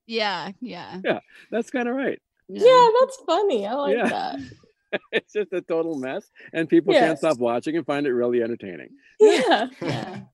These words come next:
Speaker 3: Great description.
Speaker 2: All right, tell us about today's guest.
Speaker 3: Um, so our guest on today's podcast, we did an, um, our interview with her last week, so this was pre-recorded, but we have
Speaker 1: Was that last week?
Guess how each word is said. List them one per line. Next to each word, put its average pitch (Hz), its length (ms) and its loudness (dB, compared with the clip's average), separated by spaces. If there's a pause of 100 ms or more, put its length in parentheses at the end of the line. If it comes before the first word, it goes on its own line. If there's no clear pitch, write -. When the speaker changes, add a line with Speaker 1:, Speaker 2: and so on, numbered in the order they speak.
(1080)
Speaker 3:
Great 262 360 -2
description. - 960 -8 (180)
Speaker 2:
All 156 80 -4
right, 160 180 0
tell 190 180 -2
us 277 100 -4
about 214 220 0
today's 175 340 0
guest. 127 380 -2 (500)
Speaker 3:
Um, 285 280 6 (140)
so 285 400 4
our 294 220 2
guest 247 340 0
on 240 100 0
today's 220 340 -2
podcast, 214 400 -2
we 240 140 -2
did 233 180 2
an, 214 300 -2
um, 190 560 -4 (260)
our 226 160 2
interview 226 380 0
with 208 140 -2
her 202 420 -2
last 214 580 -2
week, 185 320 -4
so 220 120 -4
this 208 160 -6
was 214 100 -6
pre-recorded, 202 840 2
but 185 240 2
we 220 280 2
have 214 400 0
Speaker 1:
Was - 20 -4
that 440 180 -2
last 202 360 -10
week? 190 360 -16